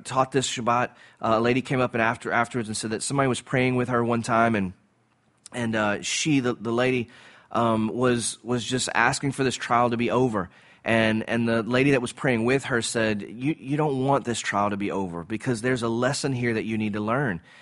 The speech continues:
There is a, there's a new beginning here for you. And if you bypass this trial, you, you push off that new beginning, that new, uh, th-, thing, that new level, whatever you wanna call it, that paradigm that Hashem is trying to, trying to show you." And again, relate this to your, to our children and the way that we,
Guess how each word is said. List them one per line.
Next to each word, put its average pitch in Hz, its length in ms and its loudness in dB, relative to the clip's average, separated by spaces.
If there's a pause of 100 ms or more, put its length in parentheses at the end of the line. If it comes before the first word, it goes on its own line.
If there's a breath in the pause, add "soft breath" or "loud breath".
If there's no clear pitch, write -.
(180 loud breath)
There 120 160 4
is 117 160 2
a, 110 340 2
there's 117 280 -2
a 110 100 -2
new 135 240 4
beginning 139 480 4
here 107 240 0
for 101 260 -2
you. 92 180 -2
And 117 120 -2
if 131 140 -6
you 127 60 -2
bypass 135 640 2
this 120 140 -4
trial, 135 480 2 (380 loud breath)
you, 131 180 2 (140)
you 120 220 -2
push - 400 -2
off 139 340 2
that 120 180 2
new 131 200 0
beginning, 127 400 0
that 101 160 -2
new, 120 320 0 (280 loud breath)
uh, 107 180 2
th-, 101 360 -14
thing, 143 360 2
that 98 100 0
new 127 100 2
level, 131 320 4
whatever 131 240 2
you 131 80 2
wanna 120 220 0 (100)
call 135 280 2
it, 113 100 -4
that 117 260 2
paradigm 117 600 2
that 110 100 0
Hashem 120 240 -4
is 123 80 -4
trying 120 320 0
to, 113 160 -2 (100)
trying 127 240 0
to 120 80 0
show 156 300 0
you." 101 240 -2 (480 loud breath)
And 139 200 4
again, 151 300 4
relate 135 320 6
this 180 200 0
to 185 120 -4
your, 135 160 4
to - 140 -2
our 135 80 2
children 143 420 -2
and 101 100 -2
the 104 60 -2
way 117 140 2
that 123 160 -2
we, 131 260 2